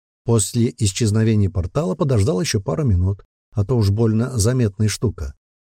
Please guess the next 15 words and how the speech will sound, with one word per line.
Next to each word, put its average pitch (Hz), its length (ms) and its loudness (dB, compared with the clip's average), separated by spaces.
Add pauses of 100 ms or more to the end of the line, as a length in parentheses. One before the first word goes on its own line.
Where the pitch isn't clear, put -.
Вроде 143 320 2
никто 113 280 0
не 175 100 0
спешил, 117 520 -2 (280)
спотыкаясь 104 800 0
посмотреть, 101 540 -2
кто - 160 -2
тут 95 140 0
балуется 87 460 0
с - 80 -4
порталами. 76 560 -2 (540)
Хорошо, 117 760 0
время 123 680 0
заходить 139 460 0
внутрь. 104 360 -2